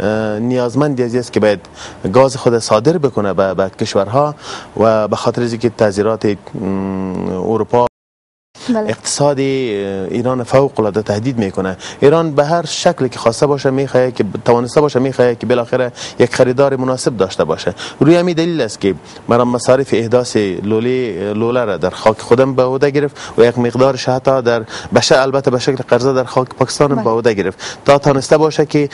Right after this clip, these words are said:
Speaker 1: به یک نوع دور زده باشه از تعذیرات و بتانه که گاز خود به فروش برسانه.
Speaker 2: اما بارها سوی خود ایرانیان عنوان می‌شه که امریکا در این پروژهشان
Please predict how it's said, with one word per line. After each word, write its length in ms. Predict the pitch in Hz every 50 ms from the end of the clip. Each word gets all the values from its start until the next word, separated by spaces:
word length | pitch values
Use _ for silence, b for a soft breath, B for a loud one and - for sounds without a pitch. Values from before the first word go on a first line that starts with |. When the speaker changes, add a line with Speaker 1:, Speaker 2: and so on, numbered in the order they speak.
| B B B B -
Speaker 1:
به 120 | 117 113
یک 100 | 117 113
نوع 260 | 127 139 147 143 135
دور 260 | 120 117 170 190 196 156
زده 240 | 123 123 113 110
باشه 280 | 101 98 101 98 - 104
از 140 | 101 104 -
تعذیرات 560 | - 107 107 98 117 120 135 139 139 139 -
و 80 | 113 107
بتانه 340 | 101 123 - 127 123 127
که 120 | 120 - 110
گاز 220 | 95 120 120 113
خود 260 | 120 113 123 127 123
به 80 | 117 127
فروش 300 | 117 - 135 139 143 -
برسانه. 240 | - - 90 92 269
Speaker 2:
اما 100 | 277 277
بارها 280 | 277 285 302 320 330
سوی 280 | 311 - - 320 302 285
خود 160 | 269 - 285
ایرانیان 640 | 269 247 - 220 233 233 240 254 269 269 254 220 214
عنوان 520 | 190 170 202 196 202 240 240 254 269 277
می‌شه 220 | 269 247 233 233 220
که 160 | - 214 208
امریکا 380 | 208 208 214 214 214 - 254 247
در 80 | 214
این 120 | 233 240 220
پروژهشان 520 | - 226 220 220 220 233 - 247 214 208